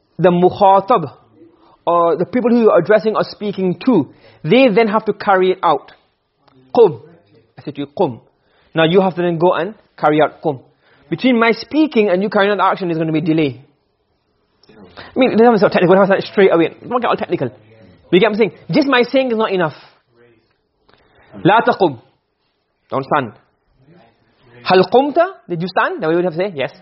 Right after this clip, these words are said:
"Naam la." You have to reply to me.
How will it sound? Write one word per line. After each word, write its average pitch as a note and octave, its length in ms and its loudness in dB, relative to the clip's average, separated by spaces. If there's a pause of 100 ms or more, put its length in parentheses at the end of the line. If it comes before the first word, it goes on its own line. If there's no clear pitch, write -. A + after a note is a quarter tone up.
"Naam D3 300 0
la." G#3+ 120 2 (1040)
You E3+ 80 0
have D3+ 40 0
to E3+ 60 4
reply A3 240 2
to F#3 100 -4
me. C3 180 -8